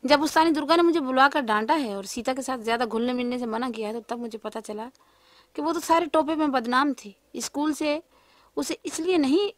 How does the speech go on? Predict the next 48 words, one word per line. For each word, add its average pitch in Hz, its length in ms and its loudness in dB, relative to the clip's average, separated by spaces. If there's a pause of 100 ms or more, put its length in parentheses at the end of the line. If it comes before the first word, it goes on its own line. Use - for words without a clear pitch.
निकाला 254 300 2
जा 254 140 0
सकता 220 260 -4
था 220 180 -2
कि 247 80 -8
उसका 233 200 -6
बाप 220 280 -4
अपर 214 180 2
टोपे 220 260 0
का 226 120 -4
रईस 220 280 -2
आदमी 190 280 -6
था 208 160 -12 (520)
और 277 60 6
हर 311 180 6
साल 302 260 6
स्कूल 269 280 -4
को 262 120 -4
बहुत 247 240 -4
बड़ी 226 140 2
रकम 208 260 -4
दिया 190 160 -6
करता 185 300 -16
था 202 160 -12
और - 200 -4
आसपास 208 400 0
के 196 120 -6
इलाके 185 320 -6
में 196 140 -12
बड़ा 202 160 -10
रहमदिल 208 400 -12
मशहूर 196 400 -14
था। - 140 -20 (1000)
फिर 240 140 -2
और 247 260 6
लड़कियों 247 320 -2
से 233 80 -8
सुना 208 320 -8
कि 214 100 -10
लोग 208 180 -4
सीता 233 320 -6
के 226 120 -10
लिए 233 100 -6
बहुत 233 180 -10 (320)
बुरी-बुरी 220 560 -2
बातें - 300 -10
कहते 196 280 -14
हैं, 196 160 -20